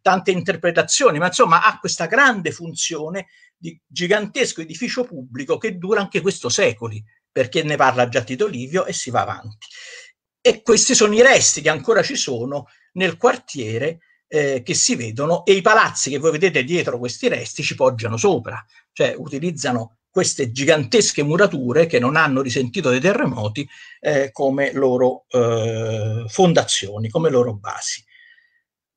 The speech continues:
Questa alle spalle ancora della Porticus Emilia, dove vedete il riquadro rosso, e qui fra l'altro avete l'intuizione,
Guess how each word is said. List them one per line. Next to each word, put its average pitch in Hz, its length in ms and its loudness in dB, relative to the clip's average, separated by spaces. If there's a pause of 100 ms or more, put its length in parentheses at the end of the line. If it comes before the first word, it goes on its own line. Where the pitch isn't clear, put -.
(2500)
Questa - 800 2
alle 247 300 8
spalle 269 480 4
ancora 208 320 4
della 165 160 4
Porticus 185 540 -4
Emilia, 196 340 -4
dove 233 160 0
vedete 226 300 2
il 170 60 -4
riquadro 196 420 4
rosso, 196 400 4
e 120 60 -6
qui 214 120 -8
fra 175 160 0
l'altro 196 220 2
avete 160 180 -4
l'intuizione, 165 800 -4